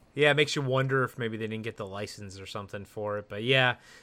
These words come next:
yeah, dude, I'm, I'm with you, man. Everything you said, it's, it's a great fucking movie. So, guys and gals, hope you all enjoyed this ride as much as we did.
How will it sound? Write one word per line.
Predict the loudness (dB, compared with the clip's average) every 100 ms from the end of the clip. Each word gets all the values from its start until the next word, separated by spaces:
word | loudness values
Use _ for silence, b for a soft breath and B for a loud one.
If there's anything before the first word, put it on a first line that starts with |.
| 2
yeah, | 6 8
dude, | 6 6
I'm, | 8 6 2 0
I'm | 2 2 4
with | 2
you, | 2
man. | 2 4
Everything | 4 2 0 -2
you |
said, | 0 2 2
it's, | 0 -4
it's | -6 -4
a |
great | 2 4 4
fucking | 0 0 -2
movie. | -2 -2 -4
So, | -4 -2 0 0 b b 0
guys | 6 6
and | 6
gals, | 4 6 4 2
hope | 0 0
you | 0 4
all | 4 4
enjoyed | 0 -4 -4 0 2 4 2 0 -6
this | -4 -4 -4
ride | -4 0 2 2 2
as | -2
much | -6 -6 -8
as | -10
we | -6 -2
did. | 0 0 -2 -6